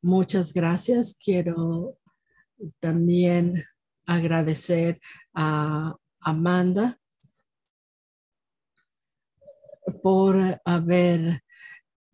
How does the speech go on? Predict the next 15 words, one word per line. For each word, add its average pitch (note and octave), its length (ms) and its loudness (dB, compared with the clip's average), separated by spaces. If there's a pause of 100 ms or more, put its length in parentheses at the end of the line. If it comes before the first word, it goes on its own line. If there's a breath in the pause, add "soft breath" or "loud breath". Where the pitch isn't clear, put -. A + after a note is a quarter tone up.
(300)
enfo-, F3+ 680 0
en-, E3+ 420 0
por E3 100 0
haberse F#3 280 2
enfocado F3+ 420 0
en F3 100 2
las E3+ 160 -2
nuevas E3 300 -2
características D#3+ 720 -6
y E3 160 -2
en E3 200 0
todas D#3 360 -2
estas D#3+ 460 -6
nuevas E3 560 -2 (320 loud breath)
ventanas. E3 1120 0